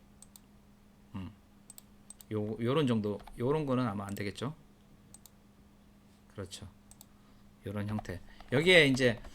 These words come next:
에프티피, 에이치티티피, 에이치티티피에스, 뭐, 에스에프티피, 뭐, 이런 것들이 올 수가 있거든요. 에스에프티피.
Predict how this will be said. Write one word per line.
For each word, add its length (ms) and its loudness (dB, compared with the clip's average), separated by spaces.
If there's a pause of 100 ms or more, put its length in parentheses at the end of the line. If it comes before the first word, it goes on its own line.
(160)
에프티피, 840 2 (600)
에이치티티피, 960 2 (200)
에이치티티피에스, 1300 0 (480)
뭐, 320 -4 (840)
에스에프티피, 1000 0 (320)
뭐, 160 0
이런 180 2
것들이 240 0
올 160 0
수가 200 -2
있거든요. 380 -4
에스에프티피. 960 -8